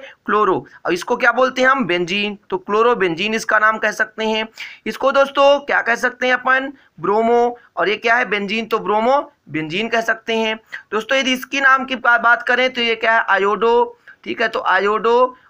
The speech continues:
और क्या है दोस्तों? बेंजीन, तो बेंजीन। इस प्रकार दोस्तों एलिफेटिक और एरोमेटिक की बात कर रहे थे। एलिफेटिक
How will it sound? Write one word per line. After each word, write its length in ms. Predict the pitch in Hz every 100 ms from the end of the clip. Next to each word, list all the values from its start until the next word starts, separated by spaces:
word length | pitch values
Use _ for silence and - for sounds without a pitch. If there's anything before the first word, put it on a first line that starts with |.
| _
और 140 | 175 180
क्या 140 | 202
है 80 | 214
दोस्तों? 340 | 226 226 233
बेंजीन, 440 | 185 196 185 208 208
तो 360 | - 262 359 151
बेंजीन। 540 | 151 151 139 143 123 _ _ _ _ -
इस 60 | 185
प्रकार 360 | 254 262 269
दोस्तों 460 | 277 285 285 302 302 190 _ _ _ -
एलिफेटिक 640 | 240 302 - 269 277 285
और 160 | 294 285
एरोमेटिक 560 | 226 254 240 208 202 -
की 80 | 202
बात 220 | 202 208
कर 160 | 196 175
रहे 120 | 160
थे। 160 | 147 135 - - -
एलिफेटिक 720 | 220 277 - 254 277 277